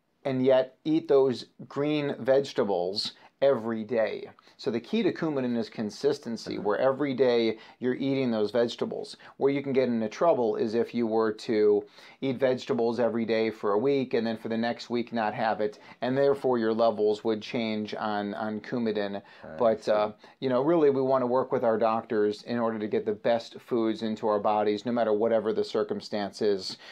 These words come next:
Speaker 1: You know, so there's so many benefits to mushroom.
Speaker 2: Right.
Speaker 1: Uh, and eating mushrooms, I would hate to see anyone avoid those because of some pharmaceutical drug.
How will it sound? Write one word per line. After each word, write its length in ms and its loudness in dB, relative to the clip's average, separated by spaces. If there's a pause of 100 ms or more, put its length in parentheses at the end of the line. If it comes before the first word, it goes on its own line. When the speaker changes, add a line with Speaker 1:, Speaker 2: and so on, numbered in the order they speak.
(200)
Speaker 1:
You 60 -8
know, 100 -2
so 160 -2
there's 220 0
so 140 0
many 180 -2
benefits 540 -2
to 120 -10
mushroom. 640 -2 (260)
Speaker 2:
Right. 300 -8
Speaker 1:
Uh, 220 0
and 120 -2
eating 220 0
mushrooms, 720 -2
I 80 2
would 140 0
hate 180 -2
to 80 -8
see 300 -4
anyone 480 -2
avoid 400 0
those 280 2
because 380 -4
of 140 -4
some 280 -6
pharmaceutical 680 -4
drug. 320 -6